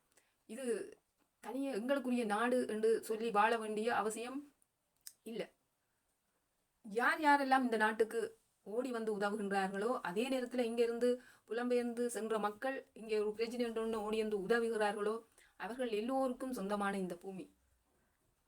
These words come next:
இந்த பூமியில இருந்து கொண்டு நாங்கள், அஹ், எங்களுடைய பேராசையின் நிமித்தம்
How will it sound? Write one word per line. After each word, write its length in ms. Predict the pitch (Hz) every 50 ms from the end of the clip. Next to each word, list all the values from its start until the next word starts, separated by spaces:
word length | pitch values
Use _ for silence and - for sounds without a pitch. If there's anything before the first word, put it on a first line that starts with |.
| _ _ _ 214
இந்த 140 | 226 233
பூமியில 420 | 220 220 254 277 285 262 247 233 226
இருந்து 300 | 220 208 214 214 208 214
கொண்டு 360 | 208 196 190 202 208 208 - -
நாங்கள், 560 | 190 196 202 220 233 220 220 220 214 208 -
அஹ், 520 | - 196 190 185 185 180 180 180 185 - - - _ _ _ _ _ -
எங்களுடைய 640 | 220 226 226 233 233 220 208 220 220 214 208 208 -
பேராசையின் 580 | - 233 269 277 294 254 247 - 226 226 226
நிமித்தம் 380 | 208 202 196 185 196 - - -